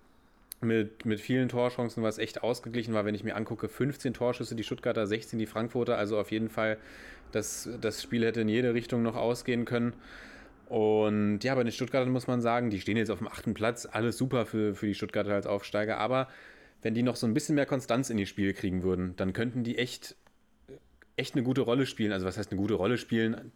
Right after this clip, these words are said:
Die spielen jetzt schon eine gute Rolle. Ich hab's ja in der letzten Folge schon gesagt, die Stuttgarter werden jetzt nicht hier anfangen, wieder, wieder von Europa zu sprechen. Das überlassen wir mal anderen Clubs.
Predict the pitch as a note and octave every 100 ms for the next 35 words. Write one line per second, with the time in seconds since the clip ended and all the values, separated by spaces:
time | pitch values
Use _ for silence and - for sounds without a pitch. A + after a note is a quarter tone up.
0 | - - - G#2 G#2+ - A#2+ G#2+ A2+ A2+
1 | G#2+ A#2+ A2+ - - - G2 A#2 G#2+ G2
2 | G2+ - G#2+ G#2+ G#2 G#2+ G2+ G2 F#2 G2+
3 | A2 - - - - - - - - _
4 | _ - G2 G2+ A#2 G#2+ G2+ G#2 G#2+ G2+
5 | G#2+ - A2 G#2+ A2 - - - A2 A#2+
6 | G#2 - G#2+ G#2 G2+ G#2 G2+ G#2 G2 G#2+
7 | C3+ B2 A#2+ - A2+ A#2+ A#2 - - -
8 | - - - - F#2+ - - B2+ G2+ G2
9 | G2+ B2+ A2+ A2+ G2+ B2+ B2 A#2 B2 A2+
10 | -